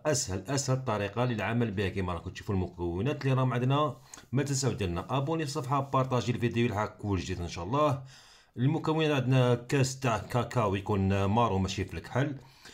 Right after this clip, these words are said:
وعندنا كاس تاع السكر، عندنا كاس تاع الزيت، وعندنا تاني كاس غير ربع تاع الحليب، عندكم زوج حبات بيض وواحدة خميرة تاع الحلوى مع الآخر نديرهم هذوك.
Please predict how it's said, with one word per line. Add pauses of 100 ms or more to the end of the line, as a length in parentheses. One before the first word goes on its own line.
(220)
وعندنا
كاس
تاع
السكر، (180)
عندنا
كاس
تاع
الزيت، (460)
وعندنا
تاني (160)
كاس
غير
ربع (260)
تاع
الحليب، (400)
عندكم
زوج
حبات
بيض
وواحدة
خميرة
تاع
الحلوى
مع
الآخر
نديرهم
هذوك.